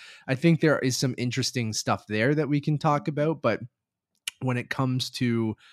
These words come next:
um, each short, Eric and I were talking right before we started recording, where we're like, "We both watched this last week," um, and Eric got it a little bit late, so that's why we're late with the review. But, uh, they, they po-,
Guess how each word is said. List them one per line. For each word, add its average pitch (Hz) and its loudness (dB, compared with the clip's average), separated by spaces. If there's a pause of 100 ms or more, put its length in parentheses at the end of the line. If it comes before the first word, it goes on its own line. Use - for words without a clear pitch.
(360)
um, 95 -2 (120)
each 123 -4
short, 110 0
Eric 110 -2
and 113 0
I 107 0
were 107 -2
talking 107 -2
right 104 0
before 98 -6
we 98 -4
started 98 -2
recording, 101 0
where 107 0
we're 101 0
like, 98 -2
"We 117 2
both 127 2
watched 110 2
this 104 -4
last 92 -2
week," 151 0 (460)
um, 110 2
and 101 -2
Eric 110 0
got 104 2
it 101 -2
a 107 -2
little 110 -2
bit 101 -2
late, 113 -2
so - -6
that's 101 -4
why 101 -2
we're 98 -6
late 95 -4
with - -8
the 101 -4
review. 127 2
But, 110 2 (440)
uh, 98 0
they, 139 6
they 143 8
po-, 185 6